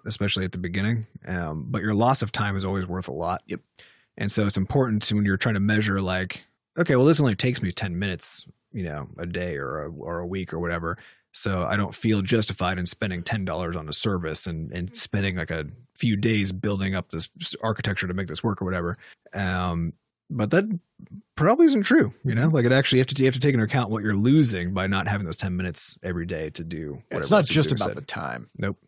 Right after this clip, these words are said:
Speaker 3: It's about how that
Speaker 1: It's about
Speaker 3: time hits the rest of your
Speaker 1: Exactly.
Speaker 3: time
Speaker 1: It's about
Speaker 3: and
Speaker 1: the
Speaker 3: when
Speaker 1: laws
Speaker 3: it
Speaker 1: of
Speaker 3: hits you and how predictable it is. And,
Speaker 1: Yep.
Speaker 3: um, yeah, so there's a lot.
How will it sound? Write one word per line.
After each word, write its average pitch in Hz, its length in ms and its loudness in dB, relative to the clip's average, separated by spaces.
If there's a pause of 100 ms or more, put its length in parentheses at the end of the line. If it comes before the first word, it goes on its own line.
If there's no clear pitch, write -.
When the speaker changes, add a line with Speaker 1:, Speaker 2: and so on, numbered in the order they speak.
(100)
Speaker 3:
It's - 120 -4
about 127 160 4
how 147 280 6
that 127 160 0
Speaker 1:
It's 123 100 0
about 120 160 4
Speaker 3:
time 127 160 2
hits 135 280 2
the 113 120 -8
rest 131 240 0
of 107 80 -6
your 92 120 -4
Speaker 1:
Exactly. 80 300 0
Speaker 3:
time 78 100 -2
Speaker 1:
It's 85 100 -2
about 90 80 -2
Speaker 3:
and 98 80 -2
Speaker 1:
the 113 60 -2
Speaker 3:
when 156 220 6
Speaker 1:
laws 139 60 2
Speaker 3:
it 90 60 -2
Speaker 1:
of 95 60 0
Speaker 3:
hits 101 200 -2
you 92 200 -6
and 90 160 -6
how 107 140 -2
predictable 95 420 -8
it 85 80 -8
is. 82 200 -8
And, - 120 -10 (240)
Speaker 1:
Yep. 92 180 -6 (200)
Speaker 3:
um, 64 240 -4 (260)
yeah, 71 200 2
so - 140 -2
there's 175 160 8
a 107 40 -2
lot. - 200 -10